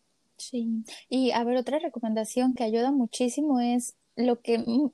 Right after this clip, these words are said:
va un poco por la línea de la cual ya hemos hablado, que es identificar qué emociones estamos teniendo y qué pensamientos sobre todo, ¿no?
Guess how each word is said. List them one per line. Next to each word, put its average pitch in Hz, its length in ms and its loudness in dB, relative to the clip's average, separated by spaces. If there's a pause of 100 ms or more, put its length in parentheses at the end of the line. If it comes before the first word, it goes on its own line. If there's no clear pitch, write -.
va 330 60 4
un 320 40 0
poco 311 280 2
por 247 160 2
la 220 120 4
línea 240 300 4
de 220 100 0
la 208 100 -4
cual 233 220 0
ya 247 80 2
hemos 254 240 2
hablado, 226 360 0
que 220 120 -2
es 220 100 -8
identificar 226 680 -2
qué 233 140 0
emociones 240 540 0
estamos 226 440 -6
teniendo 202 460 -4
y 208 100 -4
qué 233 220 0
pensamientos 226 920 2
sobre 196 240 -6
todo, 180 340 -6
¿no? 208 240 -6